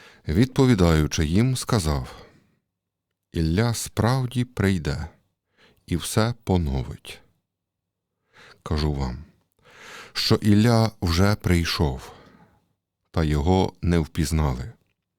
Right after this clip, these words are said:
але зробили з ним те, що хотіли. Так і Син Людський має від них постраждати». Тоді, тоді учні зрозуміли,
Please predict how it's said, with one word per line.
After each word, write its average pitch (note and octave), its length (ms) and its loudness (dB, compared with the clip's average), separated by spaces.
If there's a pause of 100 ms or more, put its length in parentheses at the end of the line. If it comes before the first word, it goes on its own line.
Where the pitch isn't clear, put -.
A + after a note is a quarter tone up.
(800)
але D#2+ 240 2
зробили F2+ 520 2
з D#2+ 80 -4
ним D#2+ 220 2
те, A#2+ 240 -2
що F2+ 400 0 (260)
хотіли. B1+ 600 -2 (1800)
Так - 360 -2
і A#2 100 2
Син F2+ 340 2
Людський E2 680 -2 (400)
має F#2+ 380 2
від D#2 180 -2
них D#2+ 280 0
постраждати». - 920 -6 (1900)
Тоді, E2 360 -2 (200)
тоді G2 460 0
учні G#2+ 520 2
зрозуміли, E2 880 0